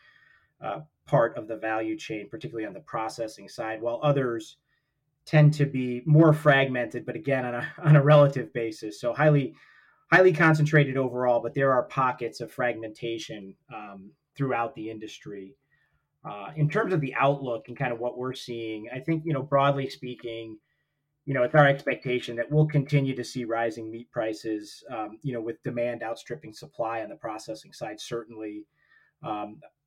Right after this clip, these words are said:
I already mentioned sort of commodity volatility. That's been sort of front and center for us as we transact within the sector, particularly on the grain side, which is the primary input cost.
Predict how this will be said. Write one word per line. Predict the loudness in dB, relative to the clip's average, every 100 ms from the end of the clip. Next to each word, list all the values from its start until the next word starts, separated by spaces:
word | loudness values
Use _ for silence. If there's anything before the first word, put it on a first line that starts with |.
| -6
I |
already | -4 -2 -2
mentioned | -2 -4 -8
sort | -6 -6
of |
commodity | -4 0 0 -2 -6
volatility. | -6 -6 -6 -4 -4 -2
That's | -2 -2
been | -2 -4
sort | -4 -4 -4
of | -6
front | -4 -4
and | -6
center | -6 -4 -4
for | -8 -12 -8
us | -6 -6 -10 -14 -14
as | -12
we | -10 -10
transact | -6 -6 -6 -8 -10 -10
within | -14 -14
the | -16
sector, | -6 -4 -4 -8 -10
particularly | -2 0 2 0
on | -2
the |
grain | -8 -6 -6 -6
side, | -6 -6 -6
which | -10 -14
is |
the | -20
primary | -10 -8 -8 -10 -10
input | -6 -6 -6 -10
cost. | -10 -12 -12 -14 -18